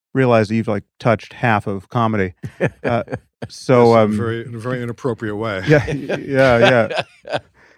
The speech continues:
Speaker 1: So gi-, give us your, your potted bio, maybe from Seinfeld on, because it's, it's
Speaker 3: I think from
Speaker 1: amazing.
Speaker 3: Seinfeld, I thought that I was going to be a showrunner and make a lot of money and do that. And I did that for a few years, and it was a lot of fun, but I wasn't feeling any fulfillment at a certain point.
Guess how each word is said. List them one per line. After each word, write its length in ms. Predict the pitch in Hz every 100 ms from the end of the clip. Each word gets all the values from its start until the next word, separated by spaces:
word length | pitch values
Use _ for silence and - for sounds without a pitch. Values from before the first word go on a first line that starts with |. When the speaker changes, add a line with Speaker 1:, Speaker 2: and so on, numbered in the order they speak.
| _
Speaker 1:
So 140 | 139
gi-, 220 | 127 156
give 180 | 135 156
us 140 | 165 -
your, 200 | 139 131
your 260 | 127 123 117 _ -
potted 440 | 127 127 117 104 _ -
bio, 480 | 117 117 107 101 98 _ _ _
maybe 280 | 117 107 104
from 360 | 92 107 95 104
Seinfeld 500 | - 113 107 110 104
on, 300 | 104 104 98
because 260 | 95 101 98
it's, 100 | -
it's 140 | 104
Speaker 3:
I 160 | 131 135
think 300 | - 185 190
from 60 | 220 160
Speaker 1:
amazing. 40 | - - 160
Speaker 3:
Seinfeld, 500 | 180 - 185 170 143
I 100 | 147
thought 320 | - 175 175
that 120 | 156
I 100 | 151
was 160 | 147 -
going 260 | 139 143
to 120 | 127 127
be 320 | 135 139 131
a 40 |
showrunner 680 | 113 - 143 147 143 156 143
and 100 | 117
make 160 | 120
a 60 | 123
lot 160 | 123 117
of 60 |
money 280 | 117 127 135
and 140 | 120
do 180 | 104 127
that. 220 | 131 139
And 100 | 135
I 60 | 120
did 240 | 98 135
that 160 | 131 143
for 140 | -
a 40 | 139
few 160 | -
years, 320 | 143 143 151 135
and 60 |
it 40 | 131
was 120 | 120
a 40 |
lot 220 | 120 127
of 60 | 127
fun, 320 | - 135 147
but 100 | 131
I 60 | 113
wasn't 260 | 123 123
feeling 320 | 117 131 123 120
any 120 | 117
fulfillment 680 | - - 139 135 147 147
at 80 | 139
a 80 | 131
certain 320 | - 131 147
point. 480 | 120 135 143 160